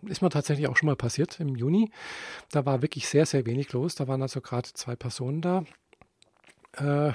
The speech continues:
und da, da bin ich auch wirklich sehr froh, dass überhaupt jemand gekommen ist. Aber ich saß fast eineinhalb Stunden, fast zwei Stunden alleine da.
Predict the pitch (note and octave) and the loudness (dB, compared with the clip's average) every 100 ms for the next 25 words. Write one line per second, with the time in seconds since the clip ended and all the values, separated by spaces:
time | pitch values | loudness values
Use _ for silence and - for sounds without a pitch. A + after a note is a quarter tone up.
0 | - C3+ C3 - - - G3+ - C#3+ - | -2 -4 -4 -4 -10 -10 -14 -6 -6 0
1 | D#3 D#3+ C3+ C3 D3+ D#3 - D3 - D3 | 0 2 2 4 4 2 4 2 4 4
2 | - B2+ - F#3+ C#3+ - - C3 F3 F3 | 4 0 2 2 2 -2 -2 0 0 0
3 | C#3+ D3+ - - D#3 D#3 - D#3+ E3 D3+ | 4 4 4 0 0 2 2 0 0 0
4 | D3 - D#3 E3 D#3+ D#3 - C#3+ - D3+ | 0 0 -2 -2 -4 -6 -6 -4 -2 -2
5 | - D3+ C3+ C#3 F#3 C3 C#3 | 0 -2 0 2 2 2 -2